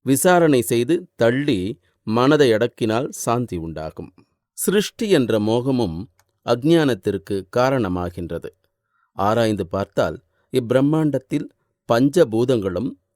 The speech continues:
அவைகளின் வேறுபாட்டை தவிர்த்து வேறு என்ன சாரமாயிருக்கின்றது? இயற்கையின் போக்கு ஸ்தாவர ஜங்கம பிராணிகளின் ஓய்வில்லா பிறப்பு இறப்பை கொண்டது. இதில் மனதை இழக்கும்படி சாரமாய்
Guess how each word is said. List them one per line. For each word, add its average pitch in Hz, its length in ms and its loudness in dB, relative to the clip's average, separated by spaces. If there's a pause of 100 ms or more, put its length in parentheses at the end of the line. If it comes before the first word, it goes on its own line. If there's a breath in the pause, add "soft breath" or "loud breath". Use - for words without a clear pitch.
(300)
அவைகளின் 131 480 2
வேறுபாட்டை 139 540 0
தவிர்த்து 107 480 -2 (520)
வேறு 170 380 4
என்ன 127 220 2
சாரமாயிருக்கின்றது? 101 1000 -2 (580)
இயற்கையின் 160 720 4
போக்கு 113 400 -2 (520)
ஸ்தாவர 170 580 2 (120)
ஜங்கம 113 520 -2 (160)
பிராணிகளின் 113 680 -2 (400)
ஓய்வில்லா 139 560 4 (220)
பிறப்பு 147 480 -2
இறப்பை 110 360 -2
கொண்டது. 85 400 -6 (800)
இதில் 135 340 2 (340)
மனதை 160 520 4
இழக்கும்படி 117 640 0 (160)
சாரமாய் 123 720 -2